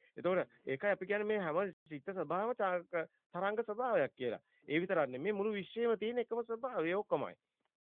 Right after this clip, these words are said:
අංශු කම්පන ස්වභාව. අංශු කම්පන ස්වභාව තමයි මේ දැන් ප-, දැන් පෘථිවිය වුණත් අංශු ඝන වෙලා හැදෙන බව පෙන්වුවානේ.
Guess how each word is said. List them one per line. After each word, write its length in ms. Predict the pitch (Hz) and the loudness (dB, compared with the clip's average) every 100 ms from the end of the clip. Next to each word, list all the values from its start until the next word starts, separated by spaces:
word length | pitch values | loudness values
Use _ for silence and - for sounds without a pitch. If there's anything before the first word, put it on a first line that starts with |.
| - | -2
අංශු 240 | 175 175 | -2 0
කම්පන 360 | 202 196 208 220 | 0 0 0 0
ස්වභාව. 360 | 214 202 131 95 - - | 2 4 2 0 -10 -8
අංශු 260 | - 135 143 | 0 0 0
කම්පන 300 | 226 233 214 | -2 -2 0
ස්වභාව 400 | 185 175 160 131 | 0 2 4 4
තමයි 280 | 117 135 226 | 2 0 0
මේ 160 | 185 - _ | -2 -4 _
දැන් 200 | - 156 | -2 0
ප-, 180 | 143 127 | 2 2
දැන් 200 | 135 127 | 0 -2
පෘථිවිය 400 | 127 123 135 156 | -4 -6 -2 0
වුණත් 220 | 180 185 | 0 0
අංශු 260 | 131 127 175 | -2 -4 -2
ඝන 240 | 127 120 | 0 0
වෙලා 220 | 151 190 | -2 0
හැදෙන 260 | 190 185 196 | -2 -4 -6
බව 160 | 196 202 | -4 -2
පෙන්වුවානේ. 480 | 190 202 202 190 | -2 0 0 0